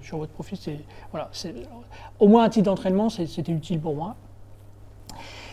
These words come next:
Et donc, euh, moi, j'ai, j'ai, j'ai, donc j'avais été appelé par des, par des chasseurs, et puis j'ai, euh, j'ai aussi renoué des contacts avec des chasseurs, et je, j'ai évoqué avec eux. Je, voilà, je leur ai dit, voilà, j'en suis là, donc si, si vous voyez, ou si tu vois, parce que, euh,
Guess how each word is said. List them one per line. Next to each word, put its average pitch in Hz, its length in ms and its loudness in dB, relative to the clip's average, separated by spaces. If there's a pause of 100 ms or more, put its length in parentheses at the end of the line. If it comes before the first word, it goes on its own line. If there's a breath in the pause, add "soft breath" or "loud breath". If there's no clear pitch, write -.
(140)
Et 202 100 8
donc, 233 320 8
euh, 160 840 6
moi, 185 140 2
j'ai, 180 280 4
j'ai, 165 280 -2
j'ai, 170 200 -4
donc 170 160 0
j'avais 180 180 2
été 180 160 0
appelé 175 200 -2
par 170 160 -6
des, 156 280 -6
par 160 160 -8
des 151 80 -6
chasseurs, 214 500 4
et 185 40 2
puis - 160 -4
j'ai, 160 360 0
euh, 147 300 -6
j'ai 156 100 -4
aussi 165 220 -6
renoué 190 440 6
des 175 100 4
contacts 165 420 -6
avec 139 120 -6
des 143 80 -4
chasseurs, 208 460 -2
et 143 80 -4
je, 143 160 -6
j'ai 143 160 -6
évoqué 147 280 -6
avec 208 200 0
eux. 269 100 -8
Je, 185 160 -8 (260)
voilà, 196 280 2
je 139 80 -8
leur 147 140 -6
ai - 20 -6
dit, 156 60 -6
voilà, 185 220 -2
j'en 180 100 -6
suis - 180 -10
là, 214 320 4
donc 175 180 0
si, 165 320 -4
si - 220 0
vous 180 140 2
voyez, 185 440 2
ou 160 140 -2
si 151 220 -4
tu - 100 -12
vois, 180 200 -2
parce - 160 -12
que, 170 80 -12
euh, - 760 -14